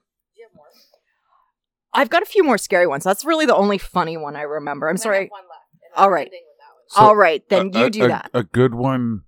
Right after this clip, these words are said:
Speaker 3: if you really like urban legends, and I, I feel they stick to the ur-, urban legends pretty good for the most part, is, uh, creepy stories that used to be on Y T V back in the
Speaker 1: Oh,
Speaker 3: day.
Speaker 1: yes.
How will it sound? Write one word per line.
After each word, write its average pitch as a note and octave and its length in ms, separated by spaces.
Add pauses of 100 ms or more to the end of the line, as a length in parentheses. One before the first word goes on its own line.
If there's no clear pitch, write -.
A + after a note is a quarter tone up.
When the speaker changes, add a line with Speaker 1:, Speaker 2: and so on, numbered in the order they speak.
(640)
Speaker 3:
if - 200
you G3 160
really F3+ 380
like F2 440 (200)
urban E2 340
legends, E2 640
and E2+ 160
I, D#2 260
I - 20
feel F#2+ 240
they D#2+ 160
stick - 320
to F2 100
the D2 80
ur-, D#2+ 240 (100)
urban D#2+ 380
legends D2+ 380
pretty D2+ 280
good D#2 220
for - 140
the C2+ 80
most C#2 280
part, C2+ 280 (100)
is, C#2+ 320
uh, C#2+ 260
creepy F2+ 420
stories E2 640
that D2+ 120
used D2+ 220
to - 40
be E2 160
on D#2 240
Y D2 240
T E2 140
V D#2 220
back E2+ 340
in F#2 80
the F2 100
Speaker 1:
Oh, E3 220
Speaker 3:
day. D3+ 60
Speaker 1:
yes. D3+ 580